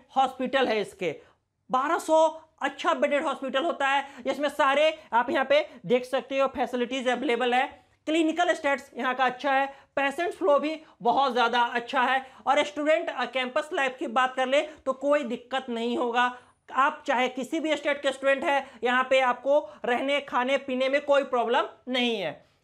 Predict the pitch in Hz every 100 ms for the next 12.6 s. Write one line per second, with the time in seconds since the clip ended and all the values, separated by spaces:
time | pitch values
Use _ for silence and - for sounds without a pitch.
0 | - 269 185 - - 254 311 269 262 262
1 | 320 277 247 262 269 269 262 269 277 -
2 | - 247 233 269 269 254 262 220 240 233
3 | 226 - _ - 240 269 294 311 320 254
4 | 226 233 247 269 233 - 247 240 196 240
5 | 262 254 240 240 - 233 185 - - -
6 | 269 294 302 240 254 233 - 240 240 247
7 | 254 240 233 233 240 240 262 262 277 277
8 | - - 247 269 - 285 - 349 285 294
9 | 294 262 269 269 269 254 262 262 254 277
10 | 277 269 262 277 254 269 269 294 - -
11 | 170 262 294 - - - 226 269 294 233
12 | 247 247 247 247 277 -